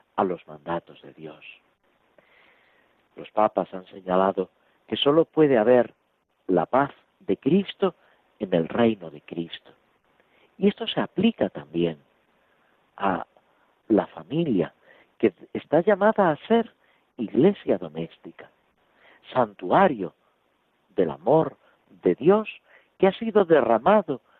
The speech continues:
en nuestros corazones. No se puede, no se debe imponer la fe, la vida cristiana, el conocimiento de Cristo.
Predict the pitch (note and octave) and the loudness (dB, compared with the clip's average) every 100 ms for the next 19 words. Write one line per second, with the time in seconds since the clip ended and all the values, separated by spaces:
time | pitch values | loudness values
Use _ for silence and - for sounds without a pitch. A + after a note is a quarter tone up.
0 | _ - A2 F#2+ F#2+ F2+ - F2+ - F2 | _ -2 -2 0 -4 -6 -12 -16 -14 -14
1 | D#2 - D#2+ D2+ D2 _ _ _ _ _ | -14 -14 -18 -20 -20 _ _ _ _ _
2 | _ _ _ _ _ _ _ _ A#2 C#3 | _ _ _ _ _ _ _ _ -10 -6
3 | - D#3+ - G3 D#3+ E2+ - _ _ _ | -4 -4 2 2 2 -4 -10 _ _ _
4 | _ _ G2 G#2+ - F2+ D3 E3+ F#2+ D2 | _ _ _ -16 -12 -2 0 2 0 -6
5 | _ _ _ - G2+ E2 D#2 D#2+ G#2 G2 | _ _ _ -14 -14 -12 -8 0 2 2
6 | _ _ _ _ - D#2+ C#2+ - A2+ A#2+ | _ _ _ _ -10 -10 -10 -2 2 2
7 | A2+ _ _ _ _ - F#2+ - D#3 E3+ | -2 _ _ _ _ -2 0 0 2 0
8 | C#3 A#2+ _ G#2 F#2+ E2+ D#2 _ _ _ | -2 -14 _ 0 0 -2 -12 _ _ _
9 | _ _ G2+ F2+ F#2+ E2 - E2 F#2+ G2 | _ _ 0 0 -2 -8 -12 -4 0 0
10 | F#2+ E2+ E2 D#2 D#2 - - | -2 -4 -6 -10 -16 -16 -20